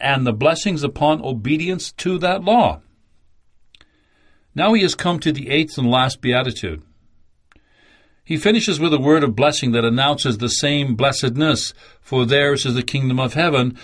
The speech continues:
with which he had begun the Beatitudes. And that tells us that he is still addressing the same people, the children of the covenant, the heirs of the kingdom of heaven.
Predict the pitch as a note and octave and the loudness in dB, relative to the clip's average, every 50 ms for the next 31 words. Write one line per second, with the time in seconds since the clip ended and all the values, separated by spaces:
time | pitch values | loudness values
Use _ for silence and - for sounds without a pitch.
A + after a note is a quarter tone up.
0 | - - - - - B2+ C3+ C3+ B2+ - C3 C#3+ D3+ D3+ - - B2+ B2+ C3 A#2+ | -20 -20 -20 -12 -4 0 0 0 0 0 2 2 2 2 2 0 0 0 0 0
1 | A#2+ B2 A2+ D3 F#3+ A3+ C4 C#4 G#3 G#3+ G3 F3 D#3 - A2+ - - A2 F2+ D#2 | 0 -2 0 2 0 0 0 -2 -2 -2 0 0 0 0 -2 -4 -4 -4 -4 -4
2 | D2 - - - _ _ _ _ _ _ _ _ _ _ _ _ _ _ _ _ | -8 -14 -16 -18 _ _ _ _ _ _ _ _ _ _ _ _ _ _ _ _
3 | _ _ _ _ _ _ _ _ - - - - - - D#3+ E3 G#3+ B3+ C#4 C#4 | _ _ _ _ _ _ _ _ -20 -20 -20 -20 -12 -6 -2 0 0 0 -2 -2
4 | - - A3 A3 G#3 - E3 - - E3+ D#3+ D3 C#3+ C#3+ C3 - - - G#3+ A3+ | 0 2 2 2 2 0 -2 -2 0 0 0 0 0 -2 -2 -2 -2 0 0 0
5 | A3+ A3 - F#3+ F#3+ E3+ - - E3 D3+ C#3 - - D#3+ D#3+ D3+ - F3+ E3+ - | 0 0 2 0 0 0 0 -2 -2 -2 -2 -2 -2 -2 -2 -2 -2 -4 -4 -2
6 | - F#2+ D#2+ D2+ - _ _ _ _ _ _ _ _ - - A2+ A2 - - D#3+ | -2 -4 -4 -6 -10 _ _ _ _ _ _ _ _ -10 -8 -8 -6 -4 -2 -2
7 | E3+ F3 F3+ G3 F#3 E3+ E3 D#3+ F#3 - - - G#3+ G3 D3+ G2 E2 D2+ - - | -2 0 -2 -4 -4 -4 -4 -4 -4 -4 -2 -2 0 0 0 -4 -6 -8 -14 -20
8 | - - - - - C3+ C#3+ - C#3 D3 D#3+ F#3+ G#3+ G#3 G3+ - E3 D3 C#3+ C#3+ | -20 -20 -16 -10 -8 -6 -4 0 2 2 4 4 2 2 2 0 -2 -2 -2 -6
9 | - - G3 G3+ G3+ G3 G3+ F#3+ - G3 A3 G3+ D#3+ G2 D#2 D2+ | -6 -6 -6 -4 -4 -4 -4 -2 0 0 0 0 0 -2 -4 -8